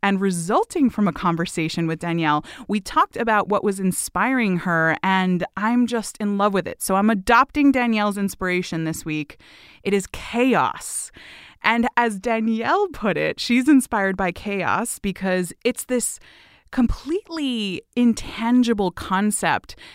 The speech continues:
that we've built into the world around us. And this idea that chaos exists is actually just imagination. So we talked about how in quantum physics, the very foundation of everything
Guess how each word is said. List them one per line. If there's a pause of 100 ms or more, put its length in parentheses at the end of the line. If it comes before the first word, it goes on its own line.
that
we've
built
into
the
world
around
us.
And
this
idea
that
chaos
exists (680)
is
actually
just (120)
imagination. (480)
So
we
talked
about
how
in
quantum
physics,
the
very
foundation
of
everything